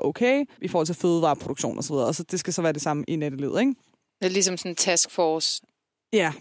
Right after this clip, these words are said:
Speaker 1: præcis. Så det vil sige, der bliver sendt nogle, øh, unge mennesker ud i byen, nogle af anden etnisk baggrund, og nogle af etnisk dansk baggrund,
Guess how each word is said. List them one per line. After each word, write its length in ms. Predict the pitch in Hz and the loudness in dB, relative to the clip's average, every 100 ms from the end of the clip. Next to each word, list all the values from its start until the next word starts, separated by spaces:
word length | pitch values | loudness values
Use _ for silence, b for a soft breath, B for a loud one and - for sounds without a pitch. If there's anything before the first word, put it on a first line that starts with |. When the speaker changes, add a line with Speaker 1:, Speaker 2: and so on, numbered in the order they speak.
| - 196 | -4 0
Speaker 1:
præcis. 360 | 196 196 156 | 2 0 0
Så 140 | - 233 | 2 2
det 140 | 262 | 2
vil 80 | 262 | 2
sige, 240 | - 262 | 2 2
der 100 | 254 | 2
bliver 160 | 233 214 | 2 2
sendt 280 | 220 190 190 | 2 0 -2
nogle, 380 | 180 175 175 170 | -2 0 0 0
øh, 440 | 165 160 151 113 - 50 50 50 50 - _ | 0 0 0 -2 -8 -12 -12 -14 -14 -18 _
unge 240 | 220 240 277 | 4 6 6
mennesker 320 | 208 202 - | 4 2 2
ud 240 | 247 247 | 2 2
i 60 | 185 | 2
byen, 440 | 269 294 294 277 226 | 2 2 2 0 0
nogle 380 | 220 220 220 | 0 0 0
af 120 | - - | -2 0
anden 160 | 254 294 | 2 2
etnisk 200 | 262 220 | 2 2
baggrund, 380 | 247 240 233 190 | 2 4 2 0
og 60 | 185 | 0
nogle 200 | 180 - | 0 0
af 80 | |
etnisk 220 | 233 262 247 | 0 0 0
dansk 200 | 220 214 | -2 2
baggrund, 460 | 214 208 220 196 | 2 2 0 -2